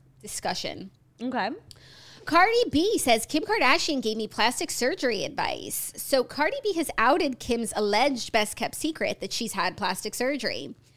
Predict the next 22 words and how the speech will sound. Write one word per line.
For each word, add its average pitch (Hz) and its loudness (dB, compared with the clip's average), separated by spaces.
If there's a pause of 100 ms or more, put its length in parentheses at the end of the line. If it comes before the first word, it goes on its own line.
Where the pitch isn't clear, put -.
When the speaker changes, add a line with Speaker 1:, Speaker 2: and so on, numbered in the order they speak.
(100)
Speaker 2:
Right. 202 -6 (120)
Speaker 1:
Kim 311 6
has 339 4
repeatedly 294 0
denied 196 2
cosmetic 190 -2
modification 196 -2
claims, 214 0
but 269 4
Cardi 285 4
claimed 196 -2
that 190 -2
the 208 -2
big-bootied 220 0
starlet 196 -2
gave 190 -2
her 185 0
a 170 0
list 214 -2
of 226 -2
cosmetic 185 -6
surgeons. 208 -2